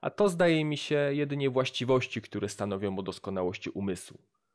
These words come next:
Co się tyczy bowiem rozumu, czyli pojęcia, ile że jest to jedyna rzecz, która czyni nas ludźmi i różni od zwierząt, przypuszczam, iż znajduje się całkowity w każdym.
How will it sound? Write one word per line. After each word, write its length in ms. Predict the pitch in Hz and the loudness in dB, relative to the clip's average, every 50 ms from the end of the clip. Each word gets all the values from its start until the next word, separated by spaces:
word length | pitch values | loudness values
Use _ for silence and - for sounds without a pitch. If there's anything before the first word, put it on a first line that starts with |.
| _ _ - - _ | _ _ -20 -18 _
Co 100 | - 123 | -8 -6
się 120 | - - 113 | -4 -4 -2
tyczy 280 | - 123 117 - 117 | -4 -4 -2 -2 0
bowiem 340 | 101 113 110 107 110 107 107 | 2 2 2 2 2 2 2
rozumu, 540 | 107 110 110 110 131 127 110 92 85 85 90 | 2 0 2 2 2 2 2 0 -2 -6 -8
czyli 260 | - 104 90 87 101 | -8 -8 -8 -8 -4
pojęcia, 680 | - 110 104 117 123 107 95 87 - - - - - 110 - _ _ _ _ - | 0 2 4 4 4 2 0 -2 -6 -10 -12 -12 -14 -16 -20 _ _ _ _ -10
ile 200 | 95 98 92 95 | -6 -4 -4 -4
że 140 | - 92 92 | -2 -2 -2
jest 240 | 92 95 - - - | -2 -2 -4 -4 -4
to 100 | 101 92 | -4 -2
jedyna 380 | 95 90 101 95 92 90 95 | -2 -2 -4 -4 -4 -4 -4
rzecz, 240 | 95 104 95 87 - | -2 -2 -2 -4 -4
która 280 | _ - 92 - 78 80 | _ -12 -10 -10 -10 -8
czyni 260 | - - 87 87 90 | -8 -8 -8 -8 -8
nas 240 | 87 85 - - - | -8 -10 -10 -10 -8
ludźmi 380 | 92 90 80 - - 73 69 | -8 -10 -10 -10 -14 -12 -10
i 60 | 85 | -10
różni 300 | 80 82 87 - - 82 | -8 -10 -10 -10 -10 -10
od 80 | 85 87 | -10 -10
zwierząt, 520 | - 123 117 104 92 87 90 98 107 - _ _ _ - | -8 -4 -2 -2 -2 -2 -6 -10 -12 -14 _ _ _ -12
przypuszczam, 680 | - - 156 - - 220 - - - 202 185 175 165 - | -8 -8 -6 -4 -4 -6 -6 -4 0 0 2 2 0 -2
iż 220 | 147 151 139 - | -6 -6 -6 -6
znajduje 500 | - - 131 127 120 123 127 120 113 107 | -4 -2 0 0 0 0 -2 0 0 -2
się 160 | - - 107 | -2 -4 -8
całkowity 720 | - - - 185 185 180 - - 156 139 135 135 - - 135 | -4 0 2 2 2 0 -2 -6 -6 -4 -4 -6 -4 -4 -6
w 120 | - - | -6 -6
każdym. 640 | - - 104 90 92 107 123 _ - 57 60 60 - | -6 -4 -4 -4 -4 -6 -12 _ -16 -16 -16 -16 -18